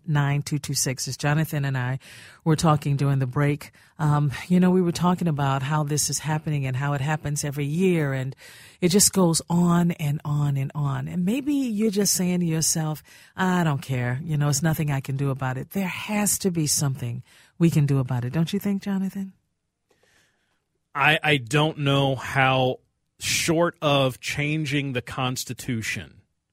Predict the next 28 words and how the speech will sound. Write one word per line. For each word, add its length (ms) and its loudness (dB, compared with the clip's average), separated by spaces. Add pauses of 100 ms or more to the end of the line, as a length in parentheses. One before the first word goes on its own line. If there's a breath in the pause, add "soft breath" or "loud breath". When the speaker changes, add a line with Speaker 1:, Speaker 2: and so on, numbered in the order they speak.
(540)
Speaker 2:
you 140 0
can 400 0
truly 680 4
do 200 2
anything 400 0
about 340 -10
it. 80 -20 (480)
That's, 560 0 (320)
that 260 6
would 140 2
be 140 4
the 140 0
top 340 4
of 80 2
the 40 0
top. 220 2
That 80 2
would 100 2
be 60 2
the 120 2
most 500 -2 (260)
steadfast 880 0
thing 140 0
to 60 -2
do, 260 0
is 160 -4
to 100 -10
change 540 -4